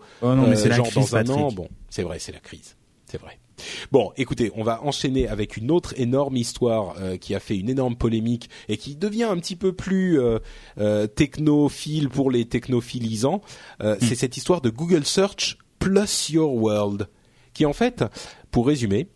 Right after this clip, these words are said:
Speaker 2: c'est l'annonce de Google qu'ils, qu'ils entrent enfin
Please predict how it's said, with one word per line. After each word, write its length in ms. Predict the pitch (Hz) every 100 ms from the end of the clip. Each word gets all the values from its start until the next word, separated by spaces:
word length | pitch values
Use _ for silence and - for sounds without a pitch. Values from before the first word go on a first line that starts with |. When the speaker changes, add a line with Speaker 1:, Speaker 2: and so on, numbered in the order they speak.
| _
Speaker 2:
c'est 400 | - - 160 196 131
l'annonce 380 | 135 151 165
de 80 | 120
Google 420 | 110 120 151 185 180 -
qu'ils, 340 | 143 135 127 - _ _ _ _ -
qu'ils 280 | - 139 151
entrent 240 | 160 - -
enfin 520 | 190 - 165 165